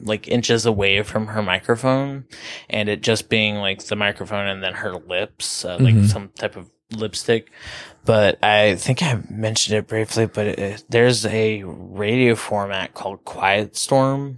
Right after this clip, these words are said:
Speaker 1: Uh, are you, so, um, it was populi-, popularized back in the seventies around when, like, the Black Panther,
Speaker 2: Mm-hmm.
Speaker 1: uh, movement was going on. It was, like, an underground radio, uh, but it, that was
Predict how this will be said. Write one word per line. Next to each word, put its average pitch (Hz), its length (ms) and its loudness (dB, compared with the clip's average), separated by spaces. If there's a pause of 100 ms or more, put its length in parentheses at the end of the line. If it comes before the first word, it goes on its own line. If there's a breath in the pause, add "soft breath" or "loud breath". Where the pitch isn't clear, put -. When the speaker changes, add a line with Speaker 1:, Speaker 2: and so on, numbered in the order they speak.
Speaker 1:
Uh, 127 80 2 (240)
are 120 100 4
you, 120 520 0 (480 loud breath)
so, 135 440 4 (120)
um, 113 560 2
it 123 240 2
was 120 680 2
populi-, 165 880 -4 (100)
popularized 185 680 2
back 113 300 2
in 104 300 -2
the 90 120 -2
seventies 98 760 0
around 95 280 -2
when, 92 160 -4
like, 73 220 -8
the - 80 -6
Black 95 340 -2
Panther, 98 680 -6 (360 loud breath)
Speaker 2:
Mm-hmm. 139 160 8
Speaker 1:
uh, 92 760 -2
movement 123 500 6
was 120 120 6
going 120 320 6
on. 117 320 2
It 107 100 2
was, 104 180 0
like, 98 160 -6
an 95 40 -8
underground 87 500 -6
radio, 104 920 -2
uh, 98 460 -6
but 87 360 -4
it, 110 240 -2
that 107 200 2
was 110 400 -4